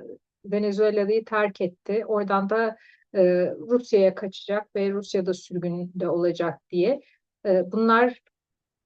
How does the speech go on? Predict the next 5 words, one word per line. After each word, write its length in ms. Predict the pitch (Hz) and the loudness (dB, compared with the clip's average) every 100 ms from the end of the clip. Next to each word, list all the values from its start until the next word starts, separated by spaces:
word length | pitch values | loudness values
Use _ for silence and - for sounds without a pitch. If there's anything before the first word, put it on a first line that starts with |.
| _ _ _ _ _ - | _ _ _ _ _ -6
henüz 280 | 196 196 - | -4 -2 2
ortada. 680 | 208 202 202 190 180 233 233 | 4 4 2 0 0 0 2
Daha 240 | 220 220 | 2 0
çok 220 | - 214 | -2 -10
işte, 300 | - - 226 | -8 -6 -6